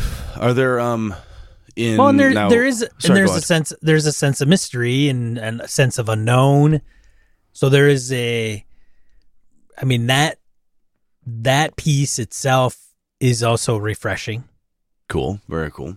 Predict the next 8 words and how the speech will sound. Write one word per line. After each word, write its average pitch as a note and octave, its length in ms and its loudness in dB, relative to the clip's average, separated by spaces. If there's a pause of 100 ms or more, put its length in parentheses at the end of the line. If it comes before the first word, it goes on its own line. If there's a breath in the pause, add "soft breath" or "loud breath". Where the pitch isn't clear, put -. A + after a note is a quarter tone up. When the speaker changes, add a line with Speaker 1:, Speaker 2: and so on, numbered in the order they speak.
(140)
Speaker 2:
Right? G2+ 280 -8 (760)
It's - 1040 -16
like - 80 6
Speaker 1:
Did - 20 6
you B2 60 4
Speaker 2:
watching A3+ 280 2
The G#3 100 6
Thing. C#3 440 0